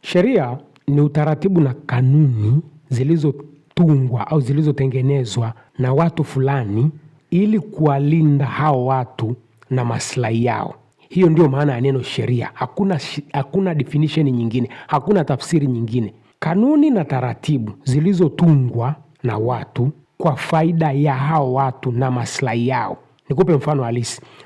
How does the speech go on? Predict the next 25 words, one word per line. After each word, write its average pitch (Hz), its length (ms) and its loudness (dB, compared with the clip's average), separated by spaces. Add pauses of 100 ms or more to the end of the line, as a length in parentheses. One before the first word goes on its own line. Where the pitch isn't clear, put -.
(140)
Unavyokwenda 196 580 4
kuomba 151 380 2
kazi, 123 440 -4 (220)
kuna 147 180 2
kitu 165 160 0
kinaitwa 143 280 0
contract, - 840 0 (260)
si - 140 -4
ndio? 175 320 0 (440)
Yale 160 160 2
makubaliano 139 540 0
yako 135 240 -2
wewe 147 400 2 (320)
na 135 220 -2 (240)
huyo 165 240 4
ambaye 147 320 2
unamfanyia 127 580 0
kazi. 117 380 -4 (260)
Yale 226 260 0
ni 185 80 4
makubaliano 143 840 0 (760)
ya 151 100 0
yule 196 240 6
mwenye 143 280 2
kazi 139 580 0